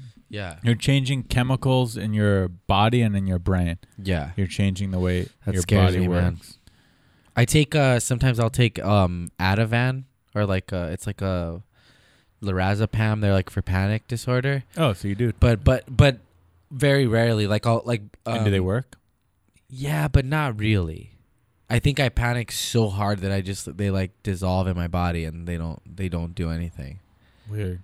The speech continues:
Speaker 1: I took one this morning at, like, six A M 'cause I was t-, exhausted and I wanted to go back to bed and my heart wouldn't stop, like, pounding.
Speaker 2: Damn.
Speaker 1: So, n-, so, but I have, like, two left and I, like, hold 'em, like
Speaker 2: Where do you get these things?
Speaker 1: I'll end up, uh,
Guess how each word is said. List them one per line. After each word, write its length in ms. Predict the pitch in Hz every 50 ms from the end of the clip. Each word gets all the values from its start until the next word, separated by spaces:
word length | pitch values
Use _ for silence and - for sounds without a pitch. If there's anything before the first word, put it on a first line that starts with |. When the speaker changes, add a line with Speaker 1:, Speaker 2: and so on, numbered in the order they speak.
| - _
Speaker 1:
I 80 | 110 110
took 240 | - - 147 - -
one 140 | 123 117 104
this 180 | 98 - -
morning 420 | 95 95 95 90 85 80 80 101 101 - _ _ _ _ 131 - - - - _ _ _ _ _ _ _ _ _ _ _ _ _ -
at, 140 | 101 101
like, 160 | 95 95 92 -
six 280 | - 113 101 - - 104
A 120 | 98 95
M 200 | 92 90 87 85
'cause 160 | - 101 92
I 80 | 95 92
was 240 | 92 87 - - - _ _ _ -
t-, 140 | - - - _ _ _
exhausted 720 | 98 98 98 92 90 92 95 92 92 95 - - - 98
and 80 | 87 90
I 60 | 92
wanted 220 | 87 92 95 92 92
to 60 | 87
go 80 | 90
back 200 | 87 90 90 85
to 80 | - 95
bed 220 | 85 92 90 87
and 120 | 85 87 90
my 120 | 90 90
heart 280 | 87 85 90 90 73 69
wouldn't 240 | 85 85 85 85 -
stop, 360 | - - 82 78 82 - -
like, 180 | 80 85 -
pounding. 540 | - 95 87 85 85 85 78 71 73 87 101 - _ _ _ _ _ -
Speaker 2:
Damn. 380 | 98 92 90 90 92 104 104 - _ _ -
Speaker 1:
So, 140 | - - 101
n-, 120 | 95 - - - 92
so, 240 | - - 107 95 87
but 180 | 92 120 120
I 40 | 127
have, 200 | 131 135 131 110
like, 180 | 113 104 - _
two 300 | - - 131 123 117 107
left 380 | 101 107 107 98 90 - - 101
and 100 | 92 92
I, 100 | 95 95
like, 240 | 92 92 90 - -
hold 460 | - - - 101 104 104 101 95 90
'em, 200 | 95 90 87 87
like 260 | 87 87 85 85 87
Speaker 2:
Where 120 | 117 123 135
do 60 | 147
you 120 | 135 110
get 240 | 95 101 110 131 -
these 200 | - 95 87 82 -
things? 440 | - 92 92 92 95 - - - _ -
Speaker 1:
I'll 300 | 107 123 139 147 151 156
end 200 | 151 143 131 127
up, 260 | 123 123 120 - -
uh, 840 | 117 117 117 110 107 104 104 101 101 101 98 98 98 95 95 95 -